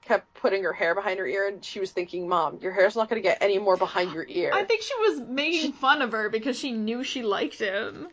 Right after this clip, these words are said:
Speaker 1: Oh, well, yeah, no, I mean, she understood the situation, but at the same time, she couldn't really grasp why her mom would be acting a little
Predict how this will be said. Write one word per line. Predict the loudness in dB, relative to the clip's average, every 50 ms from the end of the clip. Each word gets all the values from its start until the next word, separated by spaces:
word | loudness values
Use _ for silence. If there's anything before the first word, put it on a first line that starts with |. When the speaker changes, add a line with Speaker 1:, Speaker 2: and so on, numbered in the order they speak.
| _ _ _ 6
Speaker 1:
Oh, | 6 6 6 4
well, | 2 6 8
yeah, | 10 10 10 8
no, | 8 8 8 8 8 8
I | 6
mean, | 4 2 -2
she | -4 -4 -2 2
understood | 2 2 2 2 -2 -6 -6 -2 2 2 2 2
the | 2 -2
situation, | -8 -10 -10 -8 -6 -4 -2 0 0 0
but | 2 2
at | 2 2
the |
same | 0 -2 -4 0
time, | 2 2 2 2
she | 0 -4 -8
couldn't | 0 2 2 2 2 0 -6 -8
really | -6 -2 0 2 4 4 4 2 2
grasp | -2 0 2 4 4 4 4 0 -4 -10 -2
why | 2 6 6 8 6 6 4
her | 0 -2 -2
mom | 0 2 2 2 0
would | 0 0
be | 2 2
acting | 2 2 0 -4 -6 -4 -4 -2
a | -2 0
little | 0 0 2 0 0 0 -2 -6